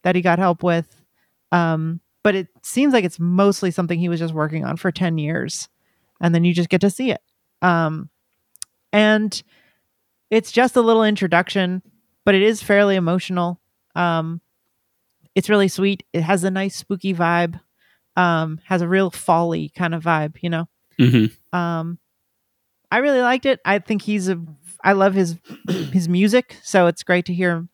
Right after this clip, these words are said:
Speaker 1: new Radical Face music. Um, and then within the context of this little story, seems like it's gonna be a big story. I don't know how many books it's gonna be. He's calling these episodes books. Um,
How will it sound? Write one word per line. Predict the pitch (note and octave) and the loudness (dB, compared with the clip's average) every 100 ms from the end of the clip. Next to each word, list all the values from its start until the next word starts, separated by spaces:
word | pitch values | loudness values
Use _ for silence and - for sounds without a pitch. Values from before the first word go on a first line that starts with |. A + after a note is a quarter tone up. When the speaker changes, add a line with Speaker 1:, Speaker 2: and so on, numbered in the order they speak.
| _ | _
Speaker 1:
new | F3+ F3 | -4 -4
Radical | E3 E3 F3+ F#3 | 0 2 2 -2
Face | F3+ F#3+ F#3+ | -4 -4 -2
music. | F#3+ F#3+ F#3 - _ _ _ _ | -2 -2 -6 -12 _ _ _ _
Um, | F3+ F3 E3 E3+ F3 _ _ _ - | 2 2 0 -4 -8 _ _ _ -6
and | F3+ F3 | -2 0
then | E3+ | 0
within | F3 F3 E3+ | -2 -2 -4
the | |
context | E3 F3 E3+ F3 - | -4 -6 -4 -6 -4
of | F3 | -4
this | E3+ - - _ _ _ _ _ _ _ _ - | -4 -10 -16 _ _ _ _ _ _ _ _ -4
little | G3+ F#3+ F#3 F3+ E3 - - _ _ _ _ | 0 2 2 0 -2 -8 -16 _ _ _ _
story, | - - A3 A#3 B3+ - _ | -8 0 2 2 0 -6 _
seems | _ G#3 G#3+ | _ -2 -2
like | |
it's | G3+ | -2
gonna | G3+ G3 | -2 0
be | E3 | 0
a | |
big | - F3 G3 | 0 -4 -2
story. | - A3 G#3+ | 0 2 4
I | |
don't | F#3 | 2
know | F3+ | -2
how | F#3+ | -2
many | D#3+ | -6
books | D#3+ E3 - | -6 -8 -8
it's | F#3 | -10
gonna | - G3 | -4 -4
be. | G3+ G#3 A#3+ A3+ | 0 0 0 -6
He's | E3 | -8
calling | - E3 D#3+ E3 | -4 -2 0 -2
these | E3 | -4
episodes | E3 - - E3 D#3+ | -2 -4 -2 -4 -2
books. | - F#3 - - - _ _ _ _ _ - | 0 0 -2 -12 -14 _ _ _ _ _ -2
Um, | F3+ E3 D#3+ E3 | 0 0 -4 -8